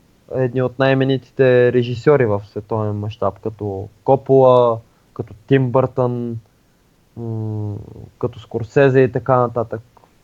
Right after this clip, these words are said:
Може би пак, а, се връщаме на това, че,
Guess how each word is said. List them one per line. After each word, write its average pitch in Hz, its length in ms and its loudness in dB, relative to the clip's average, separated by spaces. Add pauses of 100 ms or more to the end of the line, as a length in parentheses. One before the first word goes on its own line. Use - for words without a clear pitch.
(160)
Може 165 320 -2
би 165 380 0 (2500)
пак, 151 240 4 (380)
а, 135 220 -2 (840)
се - 180 -6
връщаме 139 480 0
на 127 120 -2
това, 131 340 0
че, 127 480 0